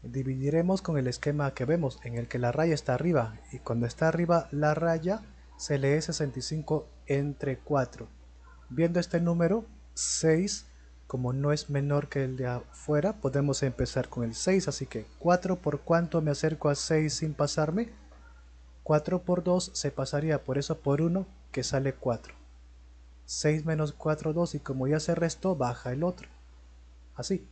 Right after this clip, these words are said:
Ahora cuatro para veinticinco. Cuatro por siete se pasa, así que por seis, que sale veinticuatro.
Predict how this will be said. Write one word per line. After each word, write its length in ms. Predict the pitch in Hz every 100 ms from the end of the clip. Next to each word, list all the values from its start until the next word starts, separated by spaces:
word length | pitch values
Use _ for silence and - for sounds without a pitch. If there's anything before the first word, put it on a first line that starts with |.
| - - - - - -
Ahora 260 | 127 123 -
cuatro 380 | 156 165 165 165
para 160 | 135
veinticinco. 640 | 127 131 139 - 143 120 - -
Cuatro 380 | - 151 156 160
por 180 | - 143
siete 400 | - 160 156 147
se 140 | -
pasa, 400 | - 170 175 - 180
así 240 | 123 - 131
que 160 | 131
por 260 | 123 123 127
seis, 460 | - 180 180 -
que 140 | - 123
sale 400 | - 139 127 120
veinticuatro. 760 | 113 113 - 117 - 160 -